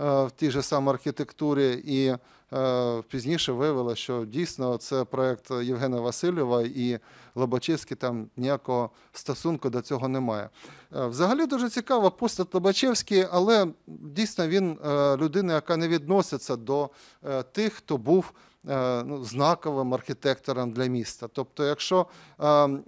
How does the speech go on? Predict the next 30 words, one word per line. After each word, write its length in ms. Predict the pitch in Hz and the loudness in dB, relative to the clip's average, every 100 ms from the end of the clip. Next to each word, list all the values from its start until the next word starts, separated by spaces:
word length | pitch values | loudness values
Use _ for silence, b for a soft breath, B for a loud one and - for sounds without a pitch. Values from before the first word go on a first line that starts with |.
| 151 139 | -4 2
Вільянов, 640 | 165 151 165 156 139 127 | 2 4 4 4 2 2
Ярославський 680 | 147 160 - 165 139 - 139 | 2 2 2 2 2 -2 -8
ще 200 | - 151 | -4 2
якось 440 | 170 165 147 - | 2 2 -2 -2
можна 320 | 156 151 139 | -2 -2 -2
притягнути, 520 | 123 139 139 156 147 | -4 -4 -2 -4 -6
що 160 | 127 143 | -6 -2
вони 200 | 139 131 | -2 -2
перші, 540 | - 175 175 - 139 120 B B - | 0 2 2 0 -6 -8 B B -4
і 240 | 139 143 139 139 | 0 0 0 -4
на 180 | 135 139 | -2 0
їхню 260 | 135 147 | 0 -2
долю 300 | 127 151 131 | 0 0 0
випало 360 | 120 139 139 123 | 0 -2 -2 -2
багато 460 | 113 127 143 123 117 | -2 -2 -2 -2 -6
робіт, 400 | 120 170 233 - B B B B 180 | -4 -2 -4 -6 B B B B -6
е, 440 | 165 156 147 139 120 _ - | -2 2 2 0 -4 _ -4
і 100 | 165 | 0
вони 280 | 147 156 151 | 2 4 2
будували 640 | 113 139 147 143 135 127 | 0 0 2 4 4 4
там, 340 | - 123 117 139 | 0 -2 -2 -4
аби 380 | 127 135 120 | 0 2 2
воно 320 | 117 120 123 113 | 0 -4 -2 -2
там 220 | 123 113 | -4 -6
щось 420 | - 135 113 - | -4 -4 -4 -12
було, 420 | 127 120 156 254 | -4 0 2 2
щоб 260 | 220 147 117 | 0 -4 -4
десь 200 | 139 - | -6 -4
розмістити 640 | 131 120 131 - 143 131 | -6 -6 -8 -8 -10 -4
якісь 420 | 123 117 131 - | -4 -4 -8 -8